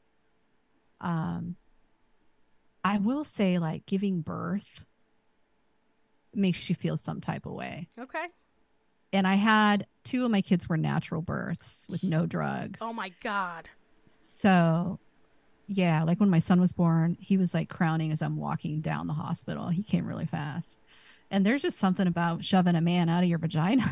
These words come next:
Speaker 1: <laughs> that just
Speaker 2: <laughs>
Speaker 1: makes you feel alive. And it's just, it's very empowering, right? Like, that's
Speaker 2: Okay.
Speaker 1: the strongest I've ever been. But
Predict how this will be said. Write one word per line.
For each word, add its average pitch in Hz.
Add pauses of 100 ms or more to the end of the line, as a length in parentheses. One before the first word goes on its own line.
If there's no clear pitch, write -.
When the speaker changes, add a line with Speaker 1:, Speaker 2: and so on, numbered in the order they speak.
Speaker 1:
<laughs> -
that -
just 269
Speaker 2:
<laughs> -
Speaker 1:
makes -
you 349 (100)
feel 277
alive. - (1080)
And 269
it's 269
just, 453
it's 311
very 262
empowering, 190
right? 180
Like, 185
that's 392
Speaker 2:
Okay. 359
Speaker 1:
the 196
strongest 185
I've 180
ever 175
been. 175
But 87